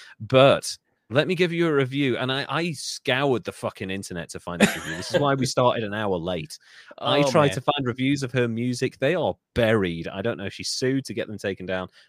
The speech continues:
Speaker 1: but I found one from allmusic dot com from two thousand and nine, I think it is.
Speaker 2: Okay.
Speaker 1: So here's the review. "Despite Erica Jane employing pedigree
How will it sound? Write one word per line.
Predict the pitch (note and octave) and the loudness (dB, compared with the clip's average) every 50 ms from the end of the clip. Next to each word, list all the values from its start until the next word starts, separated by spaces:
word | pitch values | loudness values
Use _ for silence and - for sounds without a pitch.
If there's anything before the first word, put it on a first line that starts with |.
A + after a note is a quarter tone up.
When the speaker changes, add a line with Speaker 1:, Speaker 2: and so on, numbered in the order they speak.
| _ - | _ -8
Speaker 1:
but | A2+ | -8
I | A2 | -8
found | - - F3+ G3+ G#3+ G#3 E3+ | -6 -4 -4 -2 -2 -2 -2
one | D3+ D#3 D3+ C#3+ B2 | 0 0 0 0 0
from | - - A#2 - - | -2 -6 -8 -4 0
allmusic | C#3+ D3+ D#3 D3 D3 C#3+ C#3 C3+ B2+ A2+ G#2+ - _ | 2 2 2 2 0 -2 -2 -4 -4 -6 -8 -10 _
dot | - F#2 - - - | -8 -8 -8 -8 -10
com | - E2 D#2+ D#2+ D#2 | -10 -8 -8 -8 -10
from | - - D#2+ | -12 -16 -18
two | D2+ - - E2+ | -16 -16 -16 -14
thousand | - E2+ E2+ E2 D2+ - D#2 D#2 D#2 D#2+ D#2+ D#2+ D#2 - - - | -10 -10 -10 -10 -10 -12 -14 -12 -12 -12 -12 -14 -16 -18 -18 -16
and | E2 D#2 D#2+ D#2+ | -14 -12 -10 -6
nine, | F2+ A2 A#2 A2 F2+ E2+ D#2 D2+ | -4 -2 -2 -2 -4 -6 -8 -10
I | - | -14
think | - D#2+ - - | -14 -14 -14 -12
it | A1+ | -14
is. | C2+ C#2+ - _ _ _ _ _ _ _ _ - | -14 -14 -16 _ _ _ _ _ _ _ _ -10
Speaker 2:
Okay. | B2+ A#2+ - A#2 G#2 A2 | -8 -6 -4 -4 -4 -4
Speaker 1:
So | D3 D3 - | -6 -6 -4
here's | - A#2+ A2+ | -4 -4 -4
the | A2 G#2+ | -2 -2
review. | G#2 G2+ F#2+ - F2 E2+ D#2 - - - - - - - _ _ | -2 -4 -4 -4 -6 -8 -10 -12 -16 -20 -20 -20 -20 -20 _ _
"Despite | - C#3 - - - D#3+ A3 A#3+ - - | -6 -6 2 4 6 6 6 4 0 0
Erica | G3+ F3+ D#3 - C#3 A#2+ | -2 -2 0 0 -2 0
Jane | - B2+ A#2 G#2+ G2+ | 0 2 0 0 0
employing | G2 F#2+ - - A#2+ A#2+ A#2 A2+ G#2+ | -2 -6 -4 -2 0 0 0 0 -2
pedigree | - - - E3 F#3 A#3 - A3+ E3 B2 B2 | -4 -6 -8 -8 -8 -6 -4 -2 -2 -2 -2